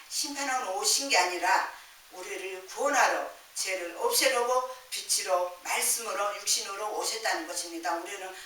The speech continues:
그것을 깨달아야 할 텐데 깨닫지 못함으로써 그저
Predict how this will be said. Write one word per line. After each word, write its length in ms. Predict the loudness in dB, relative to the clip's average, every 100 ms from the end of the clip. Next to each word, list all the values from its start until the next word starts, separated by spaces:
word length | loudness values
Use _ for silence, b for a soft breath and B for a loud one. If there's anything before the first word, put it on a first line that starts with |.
| B
그것을 480 | -8 0 0 0 -4
깨달아야 400 | 0 4 8 8
할 180 | 6 2
텐데 400 | -4 -4 -4 -6 B -4
깨닫지 500 | 2 2 4 0 -2
못함으로써 840 | -8 -6 -4 -4 -2 -2 -2 -2 -4
그저 400 | -6 -2 -2